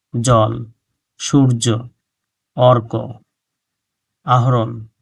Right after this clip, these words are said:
সংগ্রহ। কষ্ট, দুঃখ। ঘর, গৃহ।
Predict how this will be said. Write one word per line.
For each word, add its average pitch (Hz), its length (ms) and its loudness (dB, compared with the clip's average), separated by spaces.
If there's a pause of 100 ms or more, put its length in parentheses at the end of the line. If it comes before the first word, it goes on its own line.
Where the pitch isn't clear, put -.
(400)
সংগ্রহ। 120 680 -2 (560)
কষ্ট, 127 440 0 (920)
দুঃখ। 127 600 -6 (460)
ঘর, 113 340 2 (840)
গৃহ। 113 260 0